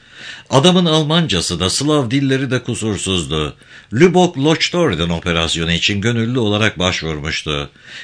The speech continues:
Kendisi Viktor'u Montbéliard'dan alıp Wiesbaden'e geçirerek Prag'ın doğusuna ve Varşova'ya getirmişti. Lübok'un yanında Wehrmacht'ın tercümanı olduğunu bildiren bir belge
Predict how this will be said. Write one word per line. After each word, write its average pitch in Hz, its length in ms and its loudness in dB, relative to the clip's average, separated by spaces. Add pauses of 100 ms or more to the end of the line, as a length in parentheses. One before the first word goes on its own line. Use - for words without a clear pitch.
(120)
Kendisi 170 560 4
Viktor'u 98 380 0
Montbéliard'dan 92 960 2
alıp 85 260 -2
Wiesbaden'e 135 800 0
geçirerek 92 680 0
Prag'ın 151 460 4
doğusuna 143 520 0
ve 127 140 0
Varşova'ya 95 540 0
getirmişti. 80 880 -2 (460)
Lübok'un 180 500 4
yanında 87 520 2
Wehrmacht'ın 147 840 0
tercümanı 131 580 0
olduğunu 107 400 0
bildiren 92 480 -2
bir 90 240 -2
belge 85 460 0